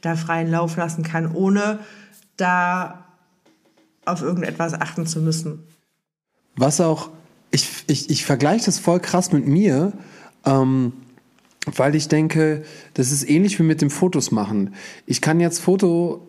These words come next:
Speaker 2: in der Ausbildung, also Foto machen in der Ausbildung lernen, dann kannst du Schema F und dann, äh, sieht auch alles passabel aus.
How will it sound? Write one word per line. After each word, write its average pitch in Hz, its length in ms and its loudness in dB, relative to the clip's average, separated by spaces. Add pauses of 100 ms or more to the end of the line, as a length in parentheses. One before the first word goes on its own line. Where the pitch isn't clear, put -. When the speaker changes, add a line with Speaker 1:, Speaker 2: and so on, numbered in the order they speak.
Speaker 2:
in 139 120 2
der 135 100 0
Ausbildung, 156 680 2
also 131 160 -2
Foto 175 280 0
machen 147 260 0
in 131 80 2
der 123 120 0
Ausbildung 139 440 0
lernen, 160 520 2
dann 127 280 0
kannst 151 300 2
du 139 80 0
Schema 131 400 2
F 220 340 0 (420)
und 147 320 2
dann, 135 340 4
äh, 131 520 0
sieht 139 320 0
auch 135 140 2
alles 160 220 0
passabel 135 500 0
aus. 185 320 2